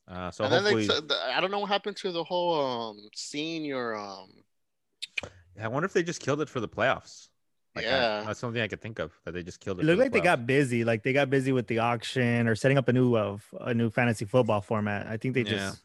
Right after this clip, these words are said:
Speaker 1: Yeah.
Speaker 3: kinda put it
Speaker 1: They're
Speaker 3: on the
Speaker 1: doing
Speaker 3: back
Speaker 1: other
Speaker 3: burner.
Speaker 1: stuff.
Speaker 3: Yeah,
Speaker 1: Yeah.
Speaker 3: I think that's what happened.
Speaker 1: Yeah, you're probably right. Uh, yeah, so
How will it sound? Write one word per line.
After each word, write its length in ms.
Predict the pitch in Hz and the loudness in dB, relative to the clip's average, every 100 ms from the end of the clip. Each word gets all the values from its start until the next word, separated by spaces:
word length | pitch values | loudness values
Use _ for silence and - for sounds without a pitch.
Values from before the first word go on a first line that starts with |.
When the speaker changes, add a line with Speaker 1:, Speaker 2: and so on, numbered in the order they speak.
| - | -4
Speaker 1:
Yeah. 60 | |
Speaker 3:
kinda 160 | 117 104 - - | 0 -2 -4 -2
put 60 | 123 | 2
it 20 | |
Speaker 1:
They're 40 | |
Speaker 3:
on 40 | 107 | 4
the 40 | |
Speaker 1:
doing 60 | 123 | 4
Speaker 3:
back 100 | 104 | 2
Speaker 1:
other 140 | 101 | 2
Speaker 3:
burner. 120 | 101 104 | 0 0
Speaker 1:
stuff. 180 | 92 - _ _ _ - | -2 -4 _ _ _ 4
Speaker 3:
Yeah, 340 | 147 151 131 | 6 8 8
Speaker 1:
Yeah. 60 | 123 | 6
Speaker 3:
I 40 | |
think 140 | 123 131 | 4 2
that's 160 | 113 | 2
what 80 | 110 | 2
happened. 360 | 107 104 107 101 _ _ - | 2 0 -4 -6 _ _ -16
Speaker 1:
Yeah, 240 | 87 85 85 - | -12 -12 -14 -18
you're 80 | 98 | -8
probably 260 | 92 85 | -4 -2
right. 220 | 85 82 - _ - - - - - | -2 -4 -8 _ -20 -20 -20 -20 -14
Uh, 500 | - 107 110 104 104 - - - - | -4 0 0 0 -2 -6 -18 -20 -8
yeah, 240 | 170 190 98 | 2 4 4
so 400 | - 113 107 | 0 -2 -2